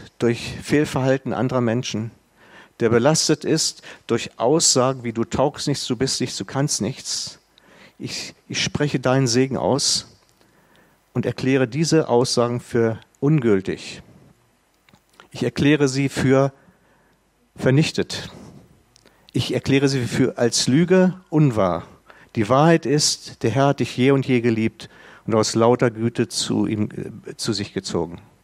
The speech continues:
Und ich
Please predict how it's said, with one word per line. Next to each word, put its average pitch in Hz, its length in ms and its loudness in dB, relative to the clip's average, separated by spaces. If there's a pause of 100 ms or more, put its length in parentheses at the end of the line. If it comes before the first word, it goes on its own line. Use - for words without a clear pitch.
(2500)
Und 123 180 -2
ich - 380 -4